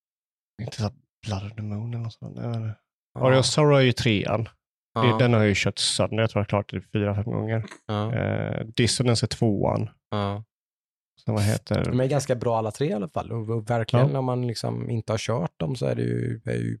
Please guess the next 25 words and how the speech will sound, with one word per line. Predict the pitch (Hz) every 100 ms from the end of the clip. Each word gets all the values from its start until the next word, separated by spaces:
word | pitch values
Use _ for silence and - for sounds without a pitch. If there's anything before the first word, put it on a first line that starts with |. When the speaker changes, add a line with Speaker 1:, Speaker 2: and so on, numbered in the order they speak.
| _ - -
Speaker 2:
väldigt | - 117 110 - -
prisvärd. | - 131 - 120 120 - _ _ _ _ _
Eh, | - - 82
en |
liten | 110 - 120
kollektion. | - 113 107 - 113 104
Så | - 127
Speaker 1:
Det |
är | 123
ju, | 120
Speaker 2:
kolla. | 123 123
Speaker 1:
ja, |
ja, | 127 - -
absolut. | - - 101 135
Speaker 2:
Typ | - -
tvåhundra | - - 69
spänn | - - 123
eller | 127
något, | 131 -
tror | 120
jag | 113
Speaker 1:
Mm. | 107 - _
Speaker 2:
kostar. | - 113 - - _ _ _ _ -
Speaker 1:
Eh, | 101 104
de, | 107 107 - 117